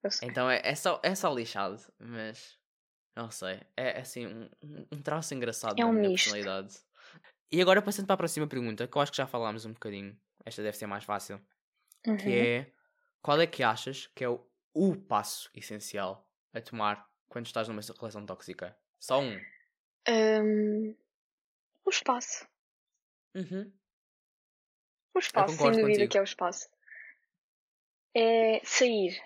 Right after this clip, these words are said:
Speaker 1: e respirar. E voltar depois.
Speaker 2: Uhum.
Speaker 1: No fundo é como, tipo, um setor que mete fora da sala de aula para tu ir já a cabeça.
Speaker 2: <laughs>
Speaker 1: Yeah. Isso mais personificado.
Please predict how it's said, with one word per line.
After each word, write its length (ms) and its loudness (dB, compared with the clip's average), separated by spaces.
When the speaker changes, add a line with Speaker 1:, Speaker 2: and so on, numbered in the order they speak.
Speaker 1:
e 120 4
respirar. 540 4
E 100 2
voltar 260 4
depois. 280 2
Speaker 2:
Uhum. 80 6
Speaker 1:
No 40 4
fundo 280 4
é 60 8
como, 220 4
tipo, 220 2
um 40 4
setor 220 4
que 80 -6
mete 160 4
fora 200 6
da 60 8
sala 200 6
de 60 8
aula 140 6
para 120 -2
tu 100 2
ir 260 6
já 140 4
a 40 2
cabeça. 420 2
Speaker 2:
<laughs> 640 2
Speaker 1:
Yeah. 240 4
Isso 240 4
mais 160 4
personificado. 680 0